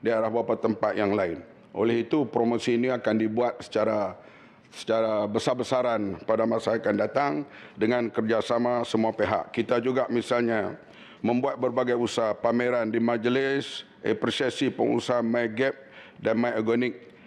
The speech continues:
dibuat pada, uh, dua puluh sembilan Mac. Promosi produk My Gap dan My Organic kepada ahli mesyuarat jawatankuasa sekuriti makanan negara.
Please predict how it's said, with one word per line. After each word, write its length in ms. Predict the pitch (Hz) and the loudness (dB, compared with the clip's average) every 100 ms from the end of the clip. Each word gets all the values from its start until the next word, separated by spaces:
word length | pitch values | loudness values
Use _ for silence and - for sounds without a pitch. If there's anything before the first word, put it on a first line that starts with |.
| - | -20
dibuat 400 | - 101 104 120 | -4 0 0 0
pada, 480 | - 113 117 113 110 - - | 0 0 2 0 -2 -8 -4
uh, 480 | 101 110 107 104 95 | 0 0 0 -2 0
dua 160 | 113 | 0
puluh 160 | 110 107 | 0 0
sembilan 300 | 113 117 110 | 2 2 0
Mac. 240 | 110 107 - - - - - - - | 0 -2 -6 -14 -20 -20 -20 -20 -8
Promosi 640 | - 117 120 123 - 135 120 | -2 0 0 0 0 0 2
produk 400 | 123 127 127 120 | 0 2 0 0
My 240 | 117 127 | 0 0
Gap 320 | 110 127 123 | 2 0 0
dan 560 | 117 123 117 107 98 95 | 0 0 0 -2 -4 -2
My 240 | 107 123 120 | 0 2 2
Organic 560 | 113 110 120 139 151 - - - - - | 0 2 2 0 -2 -8 -20 -20 -10 -4
kepada 400 | - 123 127 117 | 0 0 0 0
ahli 720 | 113 127 123 131 127 127 135 - - | 0 0 0 2 2 0 -4 -6 -2
mesyuarat 560 | 113 113 123 123 123 | 0 2 0 0 0
jawatankuasa 720 | 117 117 117 113 123 110 127 | 0 0 2 0 0 0 0
sekuriti 560 | - - 127 127 110 127 | -2 -2 0 0 2 0
makanan 480 | 113 110 120 120 117 | 0 0 0 2 2
negara. 400 | 107 107 95 | 0 0 0